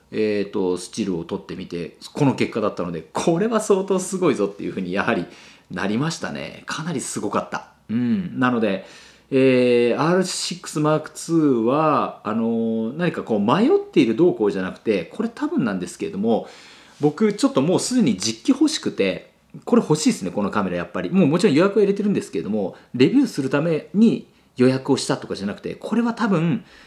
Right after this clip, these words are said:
えーと、アールスリーが本気撮影用なんですけれども、こういった時、こういった出張出てきましたとか、家族と散歩して、だけどクオリティの高い写真を撮りたいとか、そういった時にアールシックス持って行って、えー、バッテリー一本突っ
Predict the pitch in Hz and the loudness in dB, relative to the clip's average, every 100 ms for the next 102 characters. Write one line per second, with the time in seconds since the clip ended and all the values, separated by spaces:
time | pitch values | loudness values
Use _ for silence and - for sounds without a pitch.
0 | - - - 151 147 - 185 254 262 247 | -20 -8 2 2 2 -2 0 2 0 0
1 | 269 240 143 - 180 185 190 190 185 180 | 0 2 0 2 2 2 0 -2 -4 0
2 | 175 170 170 170 170 110 98 92 90 101 | 2 4 4 2 2 -2 -2 -6 -4 -4
3 | 85 - 233 247 240 - - - - _ | -6 0 2 2 -4 -4 -6 -6 -20 _
4 | - 190 196 180 - _ - 175 - 226 | -2 0 0 -2 -6 _ -2 -2 2 2
5 | 233 240 - 135 135 - 101 - 156 139 | 2 0 0 0 0 -2 -4 -2 2 2
6 | - - _ - 220 208 - 98 139 147 | 0 -10 _ -4 -2 -2 -4 -4 -2 -2
7 | 143 156 - - 113 - 190 180 - 170 | 0 -2 0 2 2 0 -2 -4 2 0
8 | 170 175 165 175 156 113 - - 117 127 | 2 -4 -2 0 -2 -2 -10 -10 -4 -2
9 | - 123 143 110 85 107 95 95 - - | 2 0 2 0 -2 -4 -4 -6 -16 -20
10 | - - 208 208 226 247 196 196 170 190 | -12 -2 -2 0 -2 0 0 0 0 0
11 | 202 196 220 - 151 - 120 113 113 113 | 0 0 -8 -8 -12 -4 0 4 2 0
12 | - - 147 147 139 _ _ 190 180 107 | -8 2 2 2 -4 _ _ 4 6 4
13 | - - - - 131 123 120 151 - 120 | 0 -20 -18 2 4 6 4 2 2 2
14 | 131 - 113 95 - | 2 2 -2 -2 -6